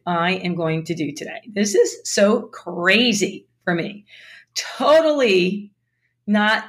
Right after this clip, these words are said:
in my wheelhouse, but I did bring on an expert for this because I believe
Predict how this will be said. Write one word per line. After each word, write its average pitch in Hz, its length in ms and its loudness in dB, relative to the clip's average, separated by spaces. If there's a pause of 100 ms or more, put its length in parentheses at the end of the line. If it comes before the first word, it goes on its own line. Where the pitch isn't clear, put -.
(100)
in 214 340 -2
my 196 340 2
wheelhouse, 214 1080 0
but 196 140 -2
I 196 80 2
did 214 500 -2
bring 254 360 0
on 254 280 -2
an 262 80 0
expert 294 840 -2 (260)
for 190 140 -6
this - 360 -14
because 180 420 -2
I 190 180 2
believe 269 680 -4